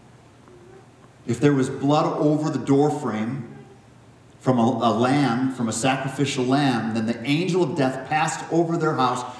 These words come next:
and death did not visit them. And all of that was, now God has ordained the moment when Jesus would come in for the Passover feast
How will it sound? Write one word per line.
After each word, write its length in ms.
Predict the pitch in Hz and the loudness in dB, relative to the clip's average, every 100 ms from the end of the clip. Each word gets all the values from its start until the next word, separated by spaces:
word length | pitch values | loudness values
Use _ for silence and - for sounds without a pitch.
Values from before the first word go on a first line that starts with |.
| - | -2
and 200 | 120 113 | -2 2
death 340 | 143 151 - 156 | 2 2 0 -4
did 140 | 147 | 0
not 320 | 139 143 - | 0 0 0
visit 300 | 139 127 127 101 | 0 0 -4 -6
them. 380 | 92 - - - - - - | -8 -10 -14 -20 -20 -20 -2
And 120 | 120 | 2
all 520 | 143 156 170 190 185 143 | 4 4 4 4 2 0
of 60 | |
that 380 | 165 165 123 - | 0 2 0 0
was, 340 | 127 113 - - - | 0 0 -4 -12 -2
now 220 | 123 165 147 | 0 2 4
God 200 | 165 147 | 2 2
has 100 | 135 | 0
ordained 640 | 123 113 151 170 190 165 | -4 -2 -2 0 0 0
the 60 | 165 | 0
moment 440 | 156 170 180 151 | 2 2 2 2
when 160 | 135 117 | 0 0
Jesus 420 | 135 190 196 147 | 0 2 0 0
would 160 | 131 - | -2 -2
come 240 | - 196 | 0 2
in 220 | 185 143 | 2 0
for 80 | - | -2
the 80 | 123 | -4
Passover 560 | - 190 - 180 160 151 | 0 0 2 -2 -2 -4
feast 640 | - 202 135 - - | -2 0 0 0 -6